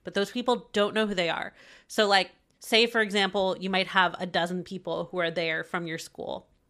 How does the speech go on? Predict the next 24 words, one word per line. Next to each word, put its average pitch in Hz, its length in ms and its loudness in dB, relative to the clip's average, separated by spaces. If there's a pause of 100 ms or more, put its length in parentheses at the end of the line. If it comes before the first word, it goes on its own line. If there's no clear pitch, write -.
(520)
And 202 300 0 (100)
as 208 120 0
far 226 180 6
as 190 180 2
you 247 140 0
know, 175 340 2 (340)
your 208 140 -2
scores 196 460 0
could 190 280 -6
count 185 380 -2 (100)
for - 160 -6
your 170 200 -4
team's 170 720 -6 (640)
team 247 240 4
score, - 360 -8 (120)
you 202 80 -2
know, 175 160 -2
for 226 160 2
the 208 80 4
score 208 200 2
that's 185 160 -4
going 202 160 0
to 202 80 -6
matter. - 400 -2